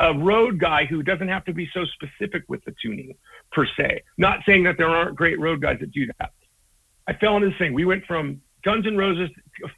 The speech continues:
a month later, we did Slash's Snake Pit record in the studio,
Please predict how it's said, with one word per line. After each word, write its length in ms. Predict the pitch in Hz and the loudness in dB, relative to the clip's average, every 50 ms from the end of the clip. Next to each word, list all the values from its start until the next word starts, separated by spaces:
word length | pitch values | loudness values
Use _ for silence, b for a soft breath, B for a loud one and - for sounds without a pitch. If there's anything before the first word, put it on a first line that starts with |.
| - - - | -10 -6 -4
a 100 | 160 160 | -2 -2
month 300 | 160 185 202 208 196 - | -2 -2 -2 -2 -2 0
later, 260 | 190 190 180 180 185 | 0 2 2 2 2
we 140 | 165 160 165 | 0 -2 -2
did 200 | 139 160 151 131 - | 0 -2 -2 -2 -2
Slash's 360 | - - 190 196 - - 170 - - | -2 0 0 -2 -2 -4 -10 -8 -4
Snake 260 | 180 180 180 170 - | -2 -2 -2 -2 -2
Pit 160 | - 170 165 - | -2 -4 -2 -2
record 440 | 139 131 123 120 - 135 135 147 156 _ _ _ _ _ _ _ _ _ _ _ _ _ _ _ _ _ - | 0 0 0 0 0 -2 -4 -4 -6 _ _ _ _ _ _ _ _ _ _ _ _ _ _ _ _ _ 0
in 80 | 151 | 0
the 100 | 151 143 135 - | 0 0 -2 0
studio, 520 | - 143 127 123 127 135 139 139 143 139 | 0 2 2 4 4 2 2 2 0 -4